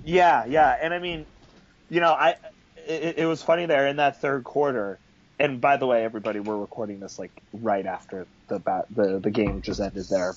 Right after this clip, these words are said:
But the crowd, the, the duel of the crowd was actually really interesting to me. And I like that.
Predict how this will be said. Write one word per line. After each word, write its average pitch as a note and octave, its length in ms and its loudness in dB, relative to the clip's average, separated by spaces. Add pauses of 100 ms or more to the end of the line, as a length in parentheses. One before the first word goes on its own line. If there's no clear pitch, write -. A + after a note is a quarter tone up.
But A#2 360 4 (1040)
the D#3 300 4
crowd, F3 580 4
the, D3+ 400 0
the E3 100 -2
duel F#3+ 440 2
of E3 100 2
the D3 100 -2
crowd D3+ 460 0
was B2 200 -6
actually C3+ 380 -2
really B2 320 -4
interesting B2 560 -6
to A2+ 100 -12
me. G#2+ 200 -8
And A2+ 240 0
I B2 140 4
like D3 300 2
that. C3+ 320 4